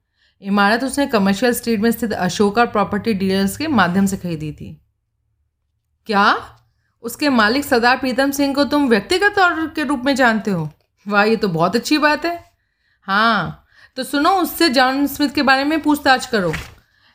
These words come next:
वैसे मुझे ये नाम फर्जी लगता है, लेकिन कथित जॉन स्मिथ का हुलिया तो उसे याद ही होगा।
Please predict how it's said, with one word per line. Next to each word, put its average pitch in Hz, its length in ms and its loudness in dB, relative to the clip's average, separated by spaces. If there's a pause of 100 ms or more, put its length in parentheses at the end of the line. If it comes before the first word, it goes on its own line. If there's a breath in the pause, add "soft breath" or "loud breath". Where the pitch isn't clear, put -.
वैसे 226 280 0
मुझे 302 280 2
ये 311 200 2
नाम 285 220 2
फर्जी 233 360 0
लगता 220 360 0
है, 165 320 -6 (360 soft breath)
लेकिन 302 320 -2
कथित 269 380 0
जॉन 247 360 2
स्मिथ 254 220 -2
का 247 160 -2
हुलिया 226 360 2
तो 269 160 -2
उसे 269 180 0
याद 196 320 2
ही 262 120 2
होगा। 240 600 -2